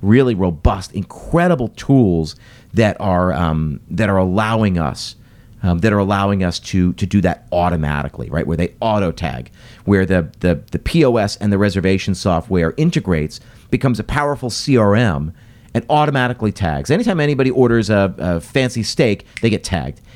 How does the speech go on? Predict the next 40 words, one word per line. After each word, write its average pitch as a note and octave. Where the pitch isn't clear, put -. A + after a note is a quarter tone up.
Anytime C#3+
they, C3
uh, B2+
order C#3
caviar, A#2
they A#2
get A2
tagged. E2+
Anytime D3
they C#3
order C3+
a A#2
bottle A#2+
of A2
wine, A#2
uh, G#2+
over B2
a B2
certain B2+
amount, B2
they A2
get G#2+
tagged. D#2
And G#2+
so B2+
then A#2+
we C#3
can C#3+
just A#2
say, B2
"Send G#3
this -
email A#2
to -
everybody G2+
with F#2+
this F2
tag." D2+
It's -
never, A2+